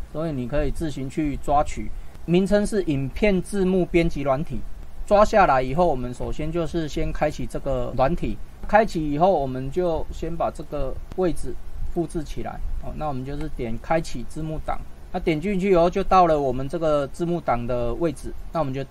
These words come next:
点进去，然后你点进去以后什么都不要动。那我们就是直接另存新档，然后我们把它改成S R T档，然后存档，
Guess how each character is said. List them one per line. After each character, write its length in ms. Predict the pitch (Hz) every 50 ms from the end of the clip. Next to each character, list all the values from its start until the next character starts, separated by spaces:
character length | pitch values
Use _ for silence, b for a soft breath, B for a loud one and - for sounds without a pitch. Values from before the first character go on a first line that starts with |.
| -
点 160 | - 123 113
进 180 | 117 147 165 160
去， 220 | - - 320 - - - - - - -
然 160 | - 175 190 202
后 120 | 220 220
你 80 | 208 208
点 240 | - - 156 139
进 220 | 135 - 190 185 175
去 220 | - - 180 147
以 20 | 147
后 100 | 170 175
什 160 | - - 127
么 120 | 120 120
都 100 | 117 156
不 160 | 147 - -
要 160 | 143 139 139 - -
动。 160 | - 139 113 - - -
那 180 | 147 170 160
我 40 | 143
们 160 | 123 117 123
就 140 | 127 151 151
是 100 | 143 160 147
直 180 | - - 135 127
接 320 | - 156 139 139 139 147 - - - - - - - - - - - -
另 180 | 165 160 147 135
存 200 | - 139 131 135
新 240 | 135 - 139 143 -
档， 140 | - - - - - - - - - - - - -
然 100 | - 139
后 100 | 151 170
我 40 | 175
们 180 | 143 135 131 131
把 160 | 127 131 120
它 140 | 123 147 135
改 240 | - - 123 120 117
成 420 | 120 - 139 117 113 110 117 120 - -
S 180 | - 156 156 -
R 160 | - 131 135
T 160 | 135 - 143
档， 180 | 143 - - - - - - - - - - - -
然 100 | 135 139
后 80 | 156
存 240 | - - 147 135 147
档， 180 | - - -